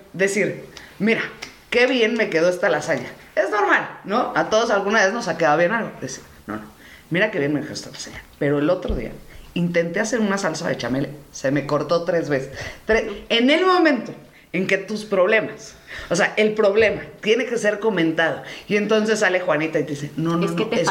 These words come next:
Speaker 2: faltó
Speaker 1: el secreto
Speaker 2: pulir.
Speaker 1: está en batir lento y cucharear rápido". Y le hace, ah, y otra dice, "No, no, no, lo que pasa es que el huevo tiene que ir al tiempo, si lo echas recién salido".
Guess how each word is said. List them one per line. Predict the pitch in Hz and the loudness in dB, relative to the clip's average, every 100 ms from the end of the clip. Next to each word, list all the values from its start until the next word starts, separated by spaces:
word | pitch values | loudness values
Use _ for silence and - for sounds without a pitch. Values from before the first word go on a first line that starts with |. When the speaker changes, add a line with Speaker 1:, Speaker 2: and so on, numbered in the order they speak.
| 190 | 2
Speaker 2:
faltó | |
Speaker 1:
el | 208 | 0
secreto | - 220 202 226 220 | 2 0 2 0 2
Speaker 2:
pulir. | 240 | 2
Speaker 1:
está | 233 202 180 - - - - | 2 -4 -4 -10 -20 -20 -6
en | 165 165 156 | -2 0 2
batir | 156 156 185 180 | 0 -2 -4 0
lento | 202 202 196 - 185 - - - - - - | 2 2 0 -2 -4 -4 -12 -18 -20 -12 -6
y | |
cucharear | 160 - 160 160 160 151 143 156 160 175 | -6 -4 -2 -2 0 0 2 2 2 2
rápido". | 185 185 190 175 170 170 - - - - - - - | 2 0 0 0 -2 -4 -14 -20 -18 -16 -16 -10 -2
Y | |
le | 151 143 | 0 0
hace, | 139 - - | -2 -10 -12
ah, | - - | -10 -6
y | 170 | -2
otra | 170 190 | 2 2
dice, | 180 - | 0 -4
"No, | 180 185 | -2 2
no, | 190 | 2
no, | 196 160 - - - | 0 -4 -10 -18 -8
lo | 143 | -4
que | 143 | 0
pasa | 175 180 214 | 2 2 0
es | 214 | 0
que | 190 | 0
el | |
huevo | 175 185 190 | 2 2 2
tiene | 165 151 151 | 0 -2 0
que | 175 | 0
ir | |
al | 156 151 | 0 0
tiempo, | 143 - - | -2 -2 -6
si | - | -4
lo | 151 | 0
echas | 156 185 175 | 0 0 0
recién | 175 185 170 | 0 0 2
salido". | 170 175 | 2 2